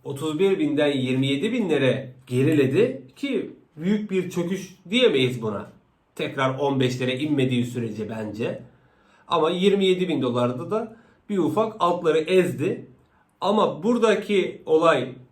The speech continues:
Satoshi Nakamoto mu sattı? Veyahut da insanlar genel olarak Bitcoin'i almak yerine satmayı mı tercih ediyor?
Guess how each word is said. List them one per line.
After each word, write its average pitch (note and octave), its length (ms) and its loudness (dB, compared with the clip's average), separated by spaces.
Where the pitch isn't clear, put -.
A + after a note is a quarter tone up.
Satoshi F3+ 500 -6
Nakamoto F#3+ 500 2
mu B3 80 2
sattı? C4 600 -4
Veyahut B3 480 0
da C3+ 220 -2
insanlar A3 760 2
genel F3+ 340 2
olarak F#3+ 540 0
Bitcoin'i G#3 840 0
almak G#3 460 2
yerine B3+ 240 2
satmayı A3 480 4
mı G3 100 -2
tercih A#2+ 540 2
ediyor? G#2 260 -8